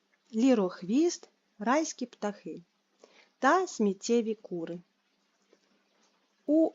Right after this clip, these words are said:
цій зоні сформувалися бурі та жовто-бурі лісові ґрунти. Рослинний і тваринний світ Нової Зеландії дуже відрізняється.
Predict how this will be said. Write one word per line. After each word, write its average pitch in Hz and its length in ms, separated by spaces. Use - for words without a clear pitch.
цій 214 380
зоні 359 440
сформувалися 214 920
бурі 339 500
та 392 280
жовто-бурі 277 1000
лісові 202 680
ґрунти. 180 640
Рослинний 381 600
і 320 140
тваринний 311 560
світ 247 400
Нової 208 440
Зеландії 330 680
дуже 240 420
відрізняється. 294 1000